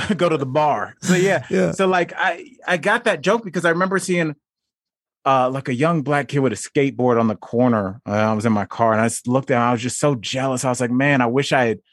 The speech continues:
Speaker 1: been able to do that." And I see this younger generation of just black kids that are just free to be themselves. You
Speaker 2: Oh,
Speaker 1: know?
Speaker 2: so the
Speaker 1: That
Speaker 2: younger generation is more free then?
Speaker 1: Oh my God. Like, rappers like Young Thug, he wears skirts.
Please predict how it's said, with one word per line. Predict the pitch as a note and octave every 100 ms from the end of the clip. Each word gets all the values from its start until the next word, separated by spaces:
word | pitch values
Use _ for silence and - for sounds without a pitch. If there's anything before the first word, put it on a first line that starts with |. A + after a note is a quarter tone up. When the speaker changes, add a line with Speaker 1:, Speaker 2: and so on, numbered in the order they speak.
| _ _ _ -
Speaker 1:
been | C3
able | C#3 C3
to | A#2
do | G#2+
that." | D3
And | C3+
I | B2
see | - C#3
this | B2+ C3
younger | C3 C3
generation | A#2+ A#2+ A#2 B2 - A#2+
of | G#2+
just | A#2 A2+ - _ _ _ _ _ -
black | B2+ C3+
kids | D3 A#2
that |
are | A#2+
just | G#2 A#2+ -
free | - - C#3 C#3+ F3 F#3 E3+ _
to | -
be | B2+ D3
themselves. | D3 B2+ C#3 C#3+ F#3+ F#3+ - - -
You | C3
Speaker 2:
Oh, | B3
Speaker 1:
know? | C#4
Speaker 2:
so | C4+
the | B3+
Speaker 1:
That | G#3+
Speaker 2:
younger | B3 D4
generation | A3+ A#3 G#3+ G#3+ G3+
is | G3+ F3+
more | D#3+ C3+
free | C#3 A2+
then? | G#2+ A#2+
Speaker 1:
Oh | A#3 C4
my | B2 F#2+
God. | E2+ G3+ F#3
Like, | F#3 D3+
rappers | D3+ A3 C#4 C4+
like | G#3 C3
Young | D3 A3+
Thug, | F#3+ E3 D#3
he | F#3+
wears | D4+ A#3 -
skirts. | - - D3+ G3+ - - -